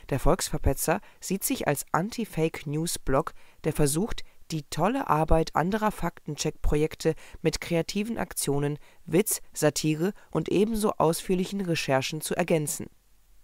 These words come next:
Witz und Satire sind mir auf dieser Seite noch nie aufgefallen. Vermutlich versteht man die kluge und feingeistige Satire eines Volksverpetzers auch nicht,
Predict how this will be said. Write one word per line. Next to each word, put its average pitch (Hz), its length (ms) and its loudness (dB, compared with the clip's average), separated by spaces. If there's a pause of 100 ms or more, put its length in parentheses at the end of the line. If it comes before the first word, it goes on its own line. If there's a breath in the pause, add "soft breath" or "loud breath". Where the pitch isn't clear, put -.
(580 loud breath)
Witz 147 220 6
und 139 120 0
Satire 151 540 4 (200 loud breath)
sind - 220 0
mir 202 140 0
auf - 80 -4
dieser 165 240 4
Seite 147 320 2
noch 160 160 0
nie 143 240 0
aufgefallen. - 600 0 (800 soft breath)
Vermutlich 185 640 0
versteht 196 440 -2
man 139 180 -6
die - 100 -12
kluge 139 520 0
und - 180 -10
feingeistige 131 840 -2
Satire 143 500 2
eines 135 300 -2
Volksverpetzers - 1000 0
auch 135 220 6
nicht, 151 260 -2